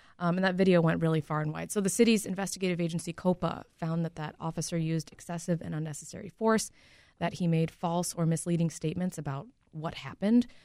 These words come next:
Uh, the officer said Boyd was swing-, swinging an unknown object, and he believed she was going to batter the cops who were trying to arrest someone else at the protest. Uh, there was actually video footage that where he said it was a phone. He said, "Get that phone out of my face."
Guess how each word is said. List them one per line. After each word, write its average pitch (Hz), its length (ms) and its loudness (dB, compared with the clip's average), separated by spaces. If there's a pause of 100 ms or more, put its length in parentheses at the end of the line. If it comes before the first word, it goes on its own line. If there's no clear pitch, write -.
(180)
Uh, 156 160 0
the 165 120 0
officer 165 260 -4
said 160 240 -2
Boyd 165 220 2
was 165 140 -6
swing-, 180 400 0
swinging 175 400 2
an 165 140 -2
unknown 165 500 0
object, 160 480 -4 (400)
and 165 100 0
he 175 80 2
believed 165 300 2
she - 100 -4
was 156 120 -2
going 156 180 0
to 147 80 -2
batter 160 300 -2
the 156 100 -6
cops - 300 -10
who - 100 -6
were 156 60 -6
trying 160 300 -6
to 165 140 -10
arrest 156 480 -6
someone 156 300 -4
else 156 240 -8
at - 60 -20
the - 60 -16
protest. 170 480 -4 (380)
Uh, 156 240 -4 (240)
there 160 100 -2
was 151 120 0
actually 170 220 -2
video 196 280 6
footage 180 380 2
that 165 160 -4 (160)
where 170 140 -2
he 160 100 -2
said 165 320 0 (260)
it 170 100 -4
was 170 160 -4
a 165 40 -2
phone. 165 400 -4
He 170 80 -4
said, - 180 -12
"Get 165 120 -6
that 156 140 -8
phone 165 200 -8
out 165 120 -4
of 165 60 -8
my 170 140 -8
face." 170 340 -4